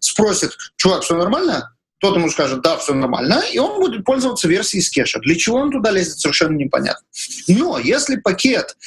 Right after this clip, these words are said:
из N P M Registry выпилить, то при вопросе, все ли в порядке, N P M скажет: «Нет, все, этого пакета больше нет», после чего N P M клиент убьет локальную копию в кэше и скажет: «А, мы упали, у тебя нет зависимости».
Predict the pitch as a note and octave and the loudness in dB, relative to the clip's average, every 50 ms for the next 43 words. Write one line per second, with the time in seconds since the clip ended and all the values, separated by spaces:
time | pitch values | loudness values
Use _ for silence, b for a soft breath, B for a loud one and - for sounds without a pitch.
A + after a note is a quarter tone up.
0 | B B B - - A3 A#3+ A#3+ G3+ F3 F#3 F#3 G3 G3+ F#3+ - - G3 F#3 F3 | B B B -2 0 2 2 2 0 -2 0 0 0 0 0 0 0 0 0 0
1 | D#3+ D#3+ D#3 C#3+ - - - - - C3+ - - D#4 - - - - D4 - - | 0 0 -2 -2 -4 -6 -6 -4 -4 -2 2 2 2 2 2 -2 -2 -2 -4 -4
2 | - - - B B B B _ _ - - C4 B3+ G#3+ - F3+ E3 D#3+ F3 F3 | -6 -8 -10 B B B B _ _ -2 0 2 2 0 0 -2 -2 0 0 0
3 | F3 G#3 A3 A3 G#3 F#3 - - - - G3+ F3+ E3 - - G3+ A#3 E4+ A#4 A4+ | 0 0 0 0 0 -2 -2 -2 0 0 0 0 0 -2 0 0 0 0 0 -2
4 | - - F#3+ F3+ F3 A#3+ B3 B3 G#3 - - F#3 E3 D3+ - - C#3+ D#3+ A#3+ C4 | 0 0 2 2 2 2 0 0 0 0 0 0 0 -2 -4 0 0 2 2 0
5 | - - - - F3+ G3+ G#3 G3+ F3 C3 - C#3 - D#3+ D3 - C#3 C3 C3 B2 | -2 -2 0 0 0 0 0 -2 -2 0 0 0 0 0 0 0 0 0 0 0
6 | - D3+ D#3+ G3+ D4+ A4 F#4+ - B B B B B B B3+ E4 D4+ E4+ D4 - | 0 0 2 2 0 0 -2 -6 B B B B B B 2 2 2 2 0 0
7 | C4+ A3+ G#3 G3+ F#3+ F#3 G3 F#3 F3+ F3+ F#3+ C4 D4 D4 B3 - - - - F3 | 0 0 0 0 0 0 0 0 0 0 0 0 0 0 -2 -4 -4 -2 -2 -2
8 | C#3+ B2+ C#3+ D3 F#3+ A#3+ G#3 C#3 - - - b b b b b D3 E3+ F#3 F3+ | 0 2 2 2 2 2 2 0 -4 -6 -14 b b b b b 2 2 2 2
9 | F3+ - G#3 G3+ F#3+ F3+ E3+ D#3+ D3 C3+ - - G#3 F#3 - - C3+ B2 - - | 0 0 0 2 2 0 0 0 -2 -2 0 2 0 2 0 -2 -4 -4 -2 2
10 | - - G#4+ - - G#3+ - - B B B B - - - - - G#3 F#3+ G3 | 2 2 2 2 0 -2 -2 -4 B B B B 0 0 2 2 2 0 0 0
11 | - - G3+ G3+ G3 F#3+ G3+ B3 D4+ E4 E4 - E3 D3 D#3 E3+ F3+ F3 E3+ - | 0 0 0 2 2 2 2 2 2 0 0 0 0 0 2 0 0 0 0 0
12 | E3+ E3 F#3 G3 G3 F#3+ F3 F3+ E3 C3+ A#2 - - A#2 A2+ - - | 0 0 0 0 0 0 0 0 0 0 -2 -4 -6 -8 -10 -12 -12